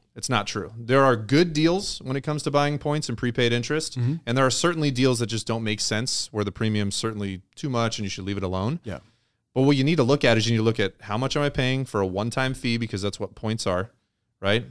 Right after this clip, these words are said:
Speaker 1: So just to simplify it, the way that I would love every consumer watching this, or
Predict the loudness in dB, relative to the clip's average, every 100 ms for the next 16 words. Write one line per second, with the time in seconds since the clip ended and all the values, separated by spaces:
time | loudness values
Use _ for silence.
0 | -10 0 0 2 -2 2 2 2 2 4
1 | 4 2 2 2 4 2 2 2 0 -4
2 | -6 -6 -4 -2 0 -2 -2 -4 -4 -4
3 | -6 -6 -8